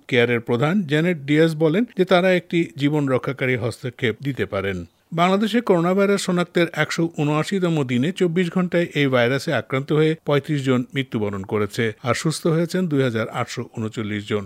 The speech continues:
এখন পর্যন্ত বাংলাদেশে এই ভাইরাসে মৃত্যুবরণ করেছেন চার হাজার তিনশো একান্ন জন।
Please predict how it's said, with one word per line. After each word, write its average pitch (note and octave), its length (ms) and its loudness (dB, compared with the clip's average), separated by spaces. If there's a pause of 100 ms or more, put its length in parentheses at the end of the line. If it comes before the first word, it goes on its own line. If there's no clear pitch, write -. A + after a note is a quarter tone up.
এখন F3+ 260 2
পর্যন্ত G3+ 320 2 (140)
বাংলাদেশে C#3 440 2
এই D3 120 2
ভাইরাসে B2+ 360 0
মৃত্যুবরণ B2 540 -2
করেছেন D3+ 360 -2 (100)
চার C3+ 180 4
হাজার A2+ 300 0
তিনশো A2+ 300 -4 (200)
একান্ন A2+ 380 0
জন। G#2 200 -4